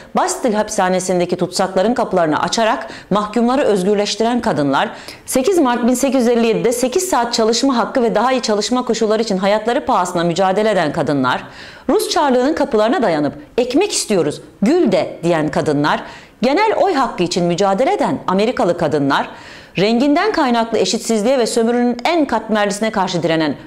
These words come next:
Rosa Parks şahsında siyahi kadınlar, eşit işe eşit ücret mücadelesi veren Ford'da çalışan kadın işçiler,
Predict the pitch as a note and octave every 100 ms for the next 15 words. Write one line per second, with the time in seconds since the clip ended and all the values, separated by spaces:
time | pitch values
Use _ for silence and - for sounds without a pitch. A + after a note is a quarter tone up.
0 | - F3+ F#3 F3+ A3+ C4 - G#3 F3+ E3+
1 | D#3+ - D#3 D3+ G3+ G#3+ F3+ C#3 C3 G3+
2 | - - - - - C4 A4+ - - D#4
3 | - A#3 G#4 C#4+ G#3+ F#3+ F#3 F#3 F3 F3+
4 | F#3 G#3+ D#3+ F3 A#3 - - A#3 B3 G4
5 | - G3 F#3+ C4+ C#4 F#3 F3 D#3+ - C3+
6 | C#3